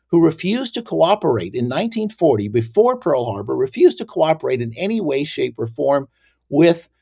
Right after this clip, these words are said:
the draft, including availing themselves of the exemption permitted to, uh, seminary students, uh, uh, uh, simply by filling out a card. And, uh, they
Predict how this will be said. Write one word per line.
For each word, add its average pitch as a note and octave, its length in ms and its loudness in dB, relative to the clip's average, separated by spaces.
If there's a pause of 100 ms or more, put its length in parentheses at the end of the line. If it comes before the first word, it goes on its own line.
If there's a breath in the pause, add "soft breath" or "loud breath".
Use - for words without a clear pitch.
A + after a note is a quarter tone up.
(100)
the C3+ 80 -4
draft, D3 500 0
including F#3 720 -2
availing E3+ 540 2
themselves A#2 680 -2
of C3 260 -2
the C3 340 -10
exemption D#3 560 -4
permitted B2 580 -2 (380)
to, C3+ 460 -2
uh, A#2 360 -2
seminary B2 640 -2
students, E3 680 -4
uh, A#2+ 260 -4 (160)
uh, G#2+ 340 -4 (240)
uh, G#2+ 180 -10 (160)
simply G#3+ 380 0
by C#3 160 0
filling F3+ 420 0
out B2 160 -2
a G#2 60 -8
card. A#2+ 420 0 (560 soft breath)
And, B2 440 -4
uh, A2+ 340 2
they C#3 580 -4